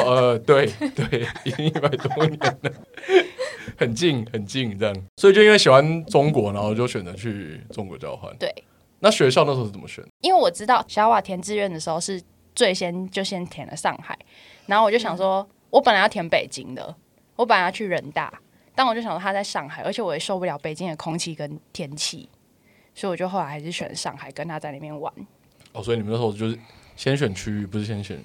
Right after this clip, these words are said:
Speaker 1: 学校？
Speaker 3: 对。
Speaker 2: 对啊，因为我们去那边选的课其实也没有很多。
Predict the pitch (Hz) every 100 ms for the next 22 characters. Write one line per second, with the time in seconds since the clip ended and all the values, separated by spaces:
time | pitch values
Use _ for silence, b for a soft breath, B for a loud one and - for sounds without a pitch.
0 | - - - - - 92 - - 170 180
1 | 185 170 151 139 185 - 339 262 247 277
2 | 269 269 202 175 220 202 170 165 156 160
3 | 156 - - -